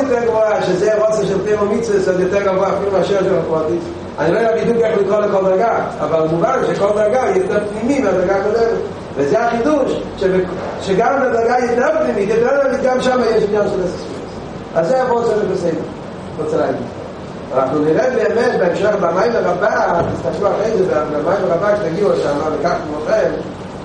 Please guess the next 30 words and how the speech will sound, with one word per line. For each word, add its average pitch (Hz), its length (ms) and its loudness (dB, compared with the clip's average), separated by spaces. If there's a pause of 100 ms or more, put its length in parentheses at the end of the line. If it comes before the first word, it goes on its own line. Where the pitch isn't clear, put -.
(200)
אז 143 80 0
הרב 190 300 2
תוסעים 185 380 0
באמת 180 340 0
אומר 190 180 0
ככה 185 260 0 (120)
מפורש. 185 520 0 (1500)
הוא 220 100 -2
אומר 214 460 2 (540)
שביש 139 400 0
שלפני 185 320 0
הצמצום 180 520 0
הוא 151 160 2
מביא 175 240 2
מה 175 140 2
שמובא 156 400 0
בסמכו, 151 600 0
מה 165 60 0
שלמדנו 151 420 -2
גם 151 220 0
כן 139 100 -2
במוסלגן, 143 520 -2 (500)
שביש 165 340 0
שלפני 170 160 0
הצמצום 170 460 0
יש 170 120 2
הרי 170 180 0
שלוש 165 360 2
דרגות 143 420 0
בכלל. 135 480 0